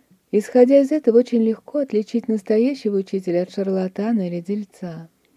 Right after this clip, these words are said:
Настоящий учитель даст вам в руки инструмент,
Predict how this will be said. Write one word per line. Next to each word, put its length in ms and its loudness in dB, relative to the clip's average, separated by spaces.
Настоящий 640 4
учитель 420 0
даст 320 -2
вам 160 0
в 60 -2
руки 260 -2
инструмент, 880 -2